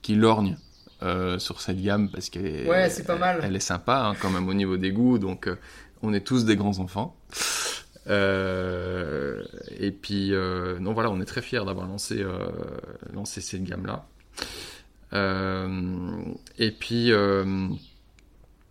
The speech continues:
Speaker 1: la barre protéinée, pareil, et donc elle a été lancée aussi juste après. Donc, euh, bon, là, on est vraiment sur notre cible habituelle, euh, le sportif, euh, qui va chercher quelque chose pour sa récup, ou vraiment, si t'es sur une sortie longue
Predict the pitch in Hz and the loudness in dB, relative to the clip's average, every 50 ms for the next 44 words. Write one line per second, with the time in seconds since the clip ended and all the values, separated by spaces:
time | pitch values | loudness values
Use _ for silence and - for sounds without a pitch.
0 | - - _ _ - - - - - - _ - - 104 107 104 107 120 113 - | -20 -20 _ _ -12 -10 -10 -10 -12 -20 _ -6 -2 2 2 4 6 4 4 2
1 | - 120 117 113 120 120 120 120 127 131 127 - 143 123 139 143 143 131 120 110 | 2 2 4 6 8 8 10 10 10 8 8 6 4 6 8 8 10 10 8 8
2 | 110 110 107 - 110 95 95 95 - 110 101 107 107 - - - 113 113 110 110 | 6 6 4 4 4 2 2 2 0 0 0 0 0 -2 0 2 2 2 2 -2
3 | - - - 120 120 113 127 - - - 107 - - - - 104 123 160 160 127 | -4 -4 -2 -2 -2 -2 -4 -4 -4 -4 -6 -4 -4 -2 2 2 4 4 2 2
4 | 107 95 87 - 107 101 98 95 98 95 95 95 95 92 92 92 95 92 92 92 | 0 0 0 2 2 4 4 4 4 4 4 4 2 2 2 2 0 0 0 0
5 | 92 92 90 92 95 95 95 95 95 92 95 92 98 104 107 104 - 107 98 98 | 0 -2 -2 -2 -2 -2 0 0 0 -2 0 2 2 2 2 2 2 2 2 2
6 | 98 - - - 98 95 98 95 95 92 - - 101 101 104 107 110 113 113 107 | 2 2 0 2 2 2 4 2 2 0 0 0 2 2 2 4 4 4 2 2
7 | 98 92 92 90 90 90 90 90 90 87 92 92 95 95 98 - - - - - | 2 2 0 0 0 0 -2 -2 -4 -4 -4 -4 -4 -4 -4 -6 -8 -10 -12 -12
8 | - - - 107 110 110 113 117 117 113 - - 92 90 92 90 90 92 92 92 | -10 -6 -4 0 2 4 4 4 4 2 -2 -4 -4 -4 -2 -2 -2 -2 -2 -2
9 | 92 95 92 92 95 - - - 101 98 92 95 95 98 95 95 95 101 - - | -2 -2 -4 -4 -6 -8 -6 -4 -4 -2 0 0 0 0 0 -2 -4 -4 -6 -6
10 | - - - 104 92 - 98 92 - 113 110 - - 95 - - - 101 92 98 | -6 -4 -6 -4 -4 -4 -6 -4 -2 -2 -2 -2 -4 -8 -6 -4 -4 -4 -2 -4
11 | 95 - - 131 135 131 - - - - - - - - - - - - - - | -2 4 8 8 8 8 6 0 -16 -18 -20 -20 -20 -18 -18 -18 -18 -18 -18 -20
12 | - - - - 131 120 113 123 123 127 139 147 143 - 117 - 117 - 113 107 | -20 -6 0 2 4 6 6 8 8 8 8 6 4 2 0 0 0 2 4 2
13 | 104 101 - - - - - - 113 104 104 104 120 123 | 2 2 2 -2 -2 0 2 4 6 6 6 6 6 4